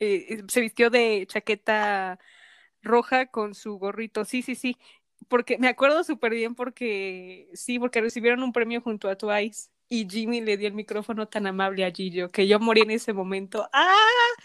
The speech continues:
Pero sí, ya me acordé, sí, sí fueron. Pau ganó. <laughs> Una disculpa.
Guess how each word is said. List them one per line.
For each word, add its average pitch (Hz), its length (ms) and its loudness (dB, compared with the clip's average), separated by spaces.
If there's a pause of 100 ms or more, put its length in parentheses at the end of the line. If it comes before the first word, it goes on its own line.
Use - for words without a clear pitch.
(140)
Pero 220 640 4 (200)
sí, 285 260 -4
ya 285 100 0
me 294 80 -6
acordé, 254 380 -4
sí, 269 160 -10
sí 254 120 -14
fueron. 233 300 -6 (600)
Pau 269 240 0
ganó. 240 400 -6
<laughs> - 40 -20
Una 330 200 -4
disculpa. 294 520 -4